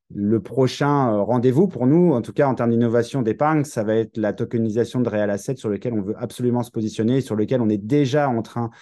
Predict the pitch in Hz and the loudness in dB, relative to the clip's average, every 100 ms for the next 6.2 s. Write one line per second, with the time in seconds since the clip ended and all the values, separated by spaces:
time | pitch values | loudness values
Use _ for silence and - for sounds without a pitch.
0 | - - 101 113 - 110 - 113 - 160 | -20 -14 -4 -4 -2 -4 -4 -6 0 0
1 | 147 113 110 101 - - _ 113 120 127 | 2 0 0 -2 -4 -16 _ 0 2 4
2 | 127 151 170 151 143 151 147 139 127 139 | 4 4 4 4 4 4 2 2 0 2
3 | 160 156 123 113 117 120 113 143 139 131 | 0 0 -2 0 2 2 4 2 2 -2
4 | 120 139 131 - 147 139 117 117 110 127 | 0 0 0 0 0 0 2 2 4 4
5 | 143 135 110 104 98 95 104 135 143 117 | 4 4 4 4 2 -2 -4 -4 -4 -2
6 | 107 | -2